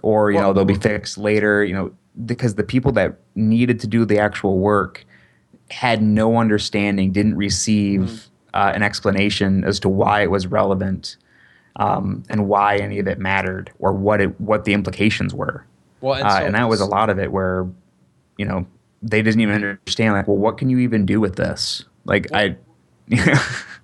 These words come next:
Speaker 2: Well, so, s-, but, but you, so your wife's company has, like, a security team?
Speaker 1: Yeah.
Speaker 2: Yeah, so that's, I think, where the failure is, and that's where security gets a bad, bad reputation, is the fact that security team, it, we, we should be, you know, we're talking about being the guiding factor here. We should be interpreting the results and going, "Okay, this is,"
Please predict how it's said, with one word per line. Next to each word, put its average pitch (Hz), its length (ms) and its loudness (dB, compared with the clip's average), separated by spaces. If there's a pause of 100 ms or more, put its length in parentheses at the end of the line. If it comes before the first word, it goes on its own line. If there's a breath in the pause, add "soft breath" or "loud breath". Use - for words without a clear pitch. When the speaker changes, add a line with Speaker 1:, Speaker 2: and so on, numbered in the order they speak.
(100)
Speaker 2:
Well, 156 160 4
so, 156 160 0
s-, 139 120 -2
but, 127 300 0
but 131 140 -2
you, 117 240 -10
so 120 140 -4
your 110 100 -2
wife's 107 200 0
company 98 320 -4
has, 95 220 0
like, 92 100 0
a 90 60 -4
security 95 460 0
team? 104 320 -2 (920)
Speaker 1:
Yeah. 123 300 0 (340)
Speaker 2:
Yeah, 151 160 0
so 120 180 0
that's, 143 840 -2
I 120 80 -2
think, 117 280 -4
where 110 120 0
the 95 100 -2
failure 98 400 0
is, 82 160 -4
and 92 140 0
that's 120 320 0
where 110 100 0
security 104 420 -2
gets 98 160 -4
a 107 40 -4
bad, 98 600 0 (640 loud breath)
bad 110 200 2
reputation, 101 760 -2
is 87 300 -4
the 92 120 -6
fact 98 340 0
that 87 220 -2
security 127 420 0
team, 104 340 2
it, 101 160 -4
we, 120 340 -2
we 131 160 0
should 131 280 0
be, 120 260 2
you 127 120 -2
know, 127 100 4
we're 113 180 2
talking 147 340 0
about 120 160 0
being 113 180 2
the 101 80 0
guiding 104 340 0
factor 107 420 -2
here. 92 300 -2
We 110 140 -2
should 117 300 0
be 120 240 0
interpreting 120 640 0
the 101 80 2
results 101 440 2
and 98 100 -2
going, 95 200 2
"Okay, 98 300 0
this 92 180 0
is," 104 100 -2